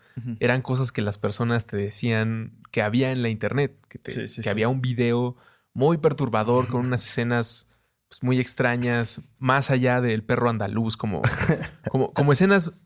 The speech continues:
Speaker 2: muy surrealistas y que si la veías a los siete días te morías. Entonces después sale la peli-, bueno,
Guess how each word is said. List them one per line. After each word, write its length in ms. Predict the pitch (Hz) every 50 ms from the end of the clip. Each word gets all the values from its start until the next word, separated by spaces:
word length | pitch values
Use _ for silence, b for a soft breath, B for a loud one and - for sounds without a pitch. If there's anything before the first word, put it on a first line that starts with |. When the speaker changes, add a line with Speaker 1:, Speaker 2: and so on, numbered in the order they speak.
| _ - _ _ _ _
Speaker 2:
muy 260 | 170 160 165 196 220
surrealistas 840 | 170 202 208 190 170 131 127 143 147 - - 175 208 233 - - _ _ _ _ _ _ _ _ _
y 100 | _ 135
que 120 | 120 - 123
si 120 | - - 127
la 80 | 120
veías 420 | 107 110 117 131 180 196 202 180 170
a 40 | 135
los 100 | 113 107
siete 200 | 131 123 - 139
días 180 | 131 131 131
te 80 | - 131
morías. 480 | 117 107 107 110 117 104 - - - _ _
Entonces 360 | 147 147 143 170 170 165 151
después 480 | 156 160 151 - - - 156 151 156 151
sale 180 | - 151 147 143
la 160 | 131 123 -
peli-, 220 | - 117 120 - -
bueno, 260 | - 127 113 104 98